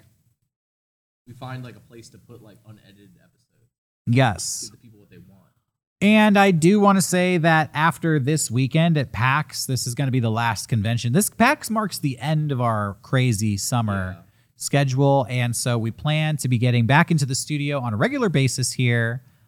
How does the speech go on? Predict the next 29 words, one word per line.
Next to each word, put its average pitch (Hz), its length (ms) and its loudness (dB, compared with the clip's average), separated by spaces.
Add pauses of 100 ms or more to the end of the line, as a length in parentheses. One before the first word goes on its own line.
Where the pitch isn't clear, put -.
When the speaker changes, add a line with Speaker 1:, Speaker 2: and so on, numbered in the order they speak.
(260)
Speaker 2:
Um, 117 400 2
and 131 280 0
as 226 420 2
we 131 100 6
have 107 220 2
been 95 140 -6
hinting, 120 520 -4
we 101 140 -6
have 104 540 -6 (300)
some 92 340 -6
special 113 720 -2 (580)
new 165 720 4 (260)
treats - 540 -6
that 117 120 -2
we're 101 100 -6
planning 110 280 2
for 110 80 -4
everybody. 101 420 -4 (380)
So - 140 -8
we 107 40 -2
want 110 160 -2
you 110 80 -4
all 107 100 -4
to 92 60 -8
stay 120 240 -2
tuned 117 340 0
and 196 240 0
look 208 160 -2
forward 170 560 -2